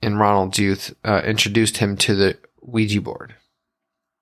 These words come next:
Side note, I don't understand how O U I J A is pronounced Ouija.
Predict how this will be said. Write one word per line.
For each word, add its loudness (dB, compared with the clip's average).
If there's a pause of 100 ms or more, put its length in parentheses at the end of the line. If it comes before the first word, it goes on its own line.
(160)
Side 0
note, 0
I 2
don't -2
understand -4
how 0 (400)
O 0
U -2
I 0
J 0
A 2
is -6
pronounced -6
Ouija. -2